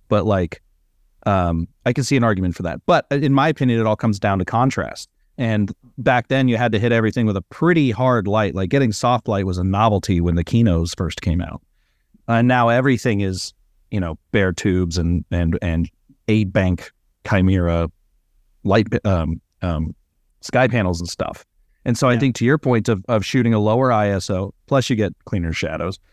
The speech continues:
Speaker 1: shooting a
Speaker 2: Yeah.
Speaker 1: lower I S O and using a m-,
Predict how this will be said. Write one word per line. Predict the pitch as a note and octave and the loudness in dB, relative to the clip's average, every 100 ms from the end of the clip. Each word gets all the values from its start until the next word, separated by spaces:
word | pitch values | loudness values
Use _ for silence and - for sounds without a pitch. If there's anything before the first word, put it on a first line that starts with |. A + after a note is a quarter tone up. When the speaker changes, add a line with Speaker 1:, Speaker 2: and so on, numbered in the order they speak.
| _ _ | _ _
Speaker 1:
shooting | - C#3+ A#2+ | 0 2 2
a | |
Speaker 2:
Yeah. | A2 | 2
Speaker 1:
lower | A#2+ D#3 A2 | 4 4 2
I | G2+ | 2
S | G2 F#2+ | 0 0
O | G2+ F#2+ | 0 0
and | G2 F#2+ G2 | -2 -2 0
using | A#2 G#2+ G2+ F#2+ F#2 _ _ _ _ - | 0 0 -2 -4 -8 _ _ _ _ 0
a | |
m-, | G#2+ | 0